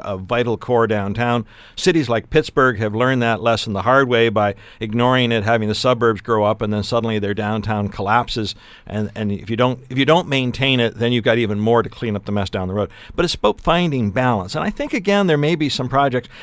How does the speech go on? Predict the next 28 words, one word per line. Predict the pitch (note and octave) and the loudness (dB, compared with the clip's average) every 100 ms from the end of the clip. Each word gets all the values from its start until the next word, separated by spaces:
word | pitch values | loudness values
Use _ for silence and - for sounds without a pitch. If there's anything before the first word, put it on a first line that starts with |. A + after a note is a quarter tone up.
| - | -6
Maybe | D#3+ A#3 C#4+ | 0 0 0
it's | D4 A#3 | -2 2
a | D3+ | 2
north-south | C#3+ F3 E3+ - E3 F3+ - | 6 6 4 2 2 2 -2
route. | G#2 F#2+ | -4 -4
Maybe | C3 E3 G#3 | -2 -2 0
it's | B3 F#3+ | -2 0
a | |
route | D#3 E3+ E3+ | 4 4 2
that | C3 | -2
takes | C3+ B2 | -2 -2
us | A2 | -8
from | A2 | -4
the | G2 | 0
waterfront | G#2 B2 D#3 - C#3 G#2+ | 4 4 4 0 -6 -6
to | |
the | F2+ F#2+ | -6 -2
airport, | C#3+ D3+ D#3 D3+ - - - - | 0 2 2 2 -2 -20 -20 -8
gets | - D#3+ - | 0 0 0
people | D3 C3 C#3 | -4 -2 0
there | B2+ C3+ | 2 2
back | B2 B2+ A#2+ | 2 0 -2
and | A#2 | -4
forth | B2 A#2 | -2 -2
in | A2+ | 0
a | G#2+ | -2
better | A2+ A2 | 0 2
way. | A2+ | 2